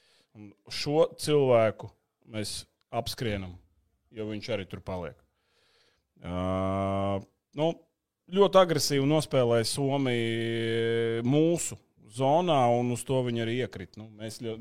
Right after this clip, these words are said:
ļoti veiksmīgi vinējām to, to cīņu tur stūrī, un pēc tam, un pēc tam arī, ā, veiksmīgi, ā, p-, pie apmales arī uzvaram cīņu, pasitam ripu uz priekšu un aizskrienam prom. Tā,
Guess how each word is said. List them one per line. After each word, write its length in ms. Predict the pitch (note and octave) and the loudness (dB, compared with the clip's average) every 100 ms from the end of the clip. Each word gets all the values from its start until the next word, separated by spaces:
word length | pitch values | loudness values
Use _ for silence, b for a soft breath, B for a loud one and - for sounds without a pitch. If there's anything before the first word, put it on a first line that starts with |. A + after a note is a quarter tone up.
| A2+ | -8
ļoti 340 | C3 B2 A2 C3 | -2 -2 0 -2
veiksmīgi 480 | B2 A#2+ G#2+ G#2+ A#2+ | -2 -4 -4 -4 -6
vinējām 520 | C3+ C#3 B2 A2+ A2 | -6 -2 0 -2 -2
to, 160 | A#2+ A#2 A2+ - | -2 -2 -2 -6
to 180 | - B2 | -6 -4
cīņu 460 | - F3+ E3 A#2 G#2 | -4 -2 0 -2 -4
tur 140 | A2+ | -8
stūrī, 420 | - F3 E3 B2+ | -6 -2 0 2
un 140 | A#2 A2 | 0 -2
pēc 180 | A2+ - | -6 -2
tam, 200 | C3 A2 b b b b _ | -2 -2 b b b b _
un 100 | A2 | -6
pēc 220 | A2+ G#2+ | -4 -2
tam 180 | - B2 | 0 0
arī, 200 | A2 G#2 G#2 | 2 0 0
ā, 160 | G#2 G#2 G#2 | 0 0 0
veiksmīgi, 640 | G#2+ G#2+ A2 G2+ G2+ G2+ G2+ - - | 0 -2 -2 -4 -2 -2 -4 -6 -12
ā, 280 | G2+ G#2+ G#2 G#2+ G2+ | -8 -4 0 0 -2
p-, 200 | - - _ _ | -6 -12 _ _
pie 160 | B2 A2 | -2 0
apmales 600 | A2 A#2+ C3+ G#2+ F#2 - | 0 0 0 0 -2 -4
arī 280 | A2 F#2+ G2 | -4 -4 -4
uzvaram 500 | G2+ A#2+ G#2+ G2+ G2 | -2 -4 -2 -4 -4
cīņu, 420 | G2 B2 A#2 G2+ | -4 -2 -2 -2
pasitam 540 | F#2+ G#2+ - - G2+ G2+ | -2 -2 -2 -6 -6 -4
ripu 240 | G#2+ - | -6 -8
uz 80 | G2 | -12
priekšu 420 | - A#2 G2+ - | -4 -4 -4 -6
un 120 | G#2 | -6
aizskrienam 480 | F#2+ - F#2+ F#2+ F2+ | -6 -8 -10 -8 -10
prom. 240 | E2+ G2 - _ _ _ _ _ _ _ _ | -10 -10 -12 _ _ _ _ _ _ _ _
Tā, 180 | G#2 | -6